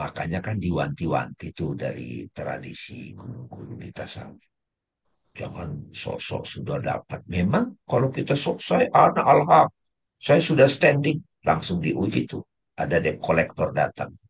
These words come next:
<laughs> Jadi akhirnya kita tetap humble, rendah hati. Tapi kalau saya sendiri kan waktu kita bikin program ini ya, Teteh ya,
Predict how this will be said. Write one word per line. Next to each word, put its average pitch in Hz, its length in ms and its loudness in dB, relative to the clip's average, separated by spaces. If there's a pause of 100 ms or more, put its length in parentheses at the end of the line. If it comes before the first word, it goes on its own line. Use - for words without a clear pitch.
(1000)
<laughs> - 1900 -12
Jadi - 260 -4 (360)
akhirnya 87 360 -4
kita 85 280 -2
tetap - 360 -6
humble, 64 560 -2
rendah 64 480 -6
hati. - 520 -4 (1300)
Tapi 156 280 4
kalau 92 480 6 (320)
saya 85 360 4
sendiri 82 440 2
kan 135 200 4
waktu - 360 -2
kita - 320 2
bikin - 440 -2 (440)
program 73 400 0
ini 90 240 2
ya, 73 80 -2
Teteh - 320 -6
ya, - 200 -8